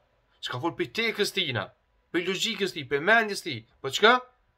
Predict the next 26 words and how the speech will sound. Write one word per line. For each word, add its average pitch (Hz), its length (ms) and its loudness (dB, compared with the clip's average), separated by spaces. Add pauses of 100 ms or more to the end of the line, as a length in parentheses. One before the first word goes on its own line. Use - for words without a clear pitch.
(220)
"Wa 117 200 2
ma 147 180 6
yantiqu 143 440 0
anil 143 240 2
hawa 147 360 4
in 143 160 -4
huwa 143 260 0
illa 147 220 0
wahyun 156 360 -4
yuha." 196 480 -2 (180)
Nuk 120 220 -6
ka 127 140 -2
sen, 185 420 6 (320)
e 123 60 -10
cila 139 300 -2
shqipton 131 520 2
Muhamedi 147 440 -2
sallallahu 120 500 -4
alaihi 123 180 -2
wasallam. 196 280 2 (400)
"Wa 107 140 -4
ma 170 100 0
yantiqu 180 360 0
anil 180 220 0
hawa." 196 420 8
Kush? 240 280 0